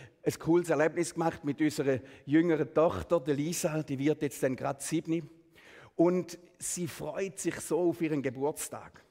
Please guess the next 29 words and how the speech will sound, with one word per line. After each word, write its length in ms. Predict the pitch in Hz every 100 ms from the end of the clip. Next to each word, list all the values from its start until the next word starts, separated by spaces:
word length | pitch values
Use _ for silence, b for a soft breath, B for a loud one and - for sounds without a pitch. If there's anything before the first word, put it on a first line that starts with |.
| _ _ _ _ B B B
Und 100 | 175
jetzt 160 | 180 196
ist 180 | 190 -
sie 180 | 180
in 120 | 170 -
der 60 |
vergangenen 400 | 147 156 185 185
Woche 280 | 175 180 -
am 100 | 151
Freitagnachmittag 840 | 143 202 226 202 202 190 196 196 185
und 100 | 156
am 120 | 139
Samstagnachmittag 960 | 139 170 208 - 196 185 196 190 196 185
noch 140 | 151
bei 80 | 151
einem 140 | 147
Gespöndli 760 | 139 - 156 190 190 180 190 202
eingeladen 360 | 202 190 196
gewesen 260 | - 214 196
zu 120 | -
einem 120 | 165
Geburtstagsfestli. 1300 | 151 147 180 175 - 147 - - 185 208 - 226 226 B B
Und 160 | 180 165
all 220 | - 220
das 260 | - 208 -
hat 160 | 196
dann 80 | 185
so 180 | 247 - 185 B
ein 120 | B